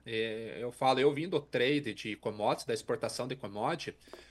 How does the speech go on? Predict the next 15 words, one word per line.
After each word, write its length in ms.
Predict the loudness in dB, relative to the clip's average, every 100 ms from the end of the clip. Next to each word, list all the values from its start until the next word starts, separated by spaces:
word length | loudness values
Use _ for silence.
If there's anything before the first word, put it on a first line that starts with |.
| -14
uma 180 | 0 0
trading, 580 | 0 6 8 8 2 -6
um 120 | -8
trader 420 | 2 4 4 2
internacional, 520 | -2 -4 -4 0 2
ele 100 | 2
não 160 | 2 -2
tem 240 | 0 -2
margem 500 | 0 2 2 2 -2
pra 280 | -4 0 2
erro, 360 | 2 2 0 -6 -14
zero 480 | -8 2 4 4 2
margem 320 | 0 0 -2
pra 200 | 0 0
erro. 220 | 0 -2